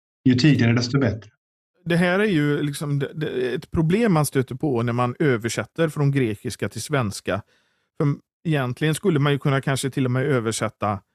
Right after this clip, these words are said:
Speaker 2: "när du har låtit övervänd-, ö-, omvända dig". Men,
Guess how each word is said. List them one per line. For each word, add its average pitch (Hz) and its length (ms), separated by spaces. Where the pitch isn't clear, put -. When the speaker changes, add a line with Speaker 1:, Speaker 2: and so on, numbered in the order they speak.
Speaker 2:
"när 131 140
du 135 100
har 123 180
låtit 147 840
övervänd-, 107 640
ö-, 139 160
omvända 95 580
dig". 62 300
Men, 139 380